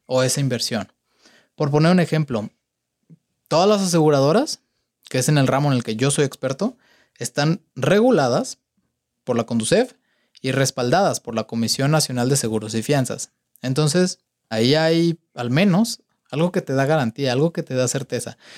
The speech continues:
Pero hay otras inversiones que no están respaldadas ni reguladas. Y último punto,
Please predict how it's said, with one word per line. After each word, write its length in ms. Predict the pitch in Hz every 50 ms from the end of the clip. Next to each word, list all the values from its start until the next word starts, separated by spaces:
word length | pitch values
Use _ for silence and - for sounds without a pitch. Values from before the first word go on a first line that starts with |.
| - _ _
Pero 140 | - 127 127
hay 180 | 127 127 127 -
otras 360 | - 127 127 - 180 190 -
inversiones 560 | 240 247 269 240 220 214 175 151 170 190 -
que 120 | - - 117
no 140 | 110 113 120
están 200 | - - 156 160
respaldadas 520 | 185 170 - - 156 135 123 123 127 127
ni 120 | 131 135
reguladas. 640 | 131 139 139 151 170 190 202 202 143 107 - - _ _ _ _ _ _ _ _ _ _ _
Y 80 | - 247
último 320 | 302 269 330 311 285 226
punto, 360 | 254 247 233 220 285 349 -